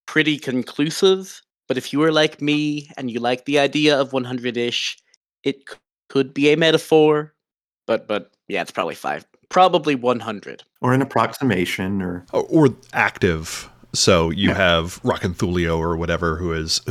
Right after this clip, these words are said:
Speaker 3: left, like, do they count against that total, or, or someone has gone rogue or what have you, do they get a replacement? It seems perfectly reasonable that that would be a, an open question.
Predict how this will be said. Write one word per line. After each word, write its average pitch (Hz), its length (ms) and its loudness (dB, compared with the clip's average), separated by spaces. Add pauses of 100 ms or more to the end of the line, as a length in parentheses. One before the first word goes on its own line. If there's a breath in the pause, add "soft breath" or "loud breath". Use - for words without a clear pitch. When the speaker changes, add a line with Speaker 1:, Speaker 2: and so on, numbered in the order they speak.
Speaker 3:
left, 95 360 0
like, 82 200 -2 (720)
do 107 80 0
they 87 180 0
count 85 280 -6
against 80 500 -6 (320 loud breath)
that 87 240 0
total, 82 400 -2
or, 80 460 -2
or 101 140 -2
someone 87 300 0
has 87 160 -6
gone 85 240 -2
rogue 80 320 -2
or 90 80 -2
what 85 180 -6
have 82 240 -2
you, 82 140 -8
do 87 100 -8
they 82 140 -4
get 80 160 -6
a 82 40 -14
replacement? 80 680 -6
It - 100 -10
seems 92 220 -4
perfectly - 420 -6
reasonable 82 460 -8
that 87 200 -8
that 85 120 -4
would 80 140 -10
be 82 320 -8
a, - 180 -4
an 110 220 -2
open 98 320 -6
question. - 540 -6